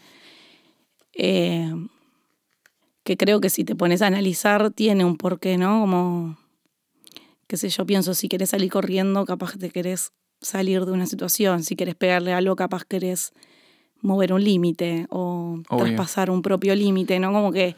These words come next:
Speaker 2: Total.
Speaker 1: siempre hay algo detrás
Speaker 2: Total.
Speaker 1: de lo que sentimos.
Speaker 2: Totalmente.
Speaker 1: Eh, y después me quedé pensando algo del principio, lo de las emociones categorizadas como negativas. Y creo que el enojo,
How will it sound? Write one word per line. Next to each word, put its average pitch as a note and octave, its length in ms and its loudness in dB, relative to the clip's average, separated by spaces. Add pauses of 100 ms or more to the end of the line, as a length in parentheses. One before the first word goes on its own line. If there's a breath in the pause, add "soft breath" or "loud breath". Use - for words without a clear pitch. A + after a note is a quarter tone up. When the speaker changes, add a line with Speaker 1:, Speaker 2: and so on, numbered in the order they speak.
(120)
Speaker 2:
Total. A#2 340 0
Speaker 1:
siempre G#3 380 4
hay G3 120 4
algo G3 440 0 (120)
detrás F#3 680 -2 (260)
Speaker 2:
Total. A#2 340 0
Speaker 1:
de G3 100 0
lo F#3 80 -2
que F3 80 -6
sentimos. F3+ 760 -2
Speaker 2:
Totalmente. A#2 640 -6 (320 loud breath)
Speaker 1:
Eh, G3+ 320 0
y G#3+ 100 2
después C#4+ 400 0 (300)
me A3 180 2
quedé B3+ 180 2
pensando C4+ 420 2
algo B3 180 2
del G#3 140 2
principio, A#3 720 0 (120)
lo G3+ 300 2
de G3+ 140 2
las G3 220 0
emociones B3+ 760 4
categorizadas F#3 580 -2
como F#3+ 240 2
negativas. F#3+ 800 -2 (560 loud breath)
Y F#3+ 120 -6
creo C#4 180 2
que C#4+ 80 4
el B3 80 4
enojo, B3 600 2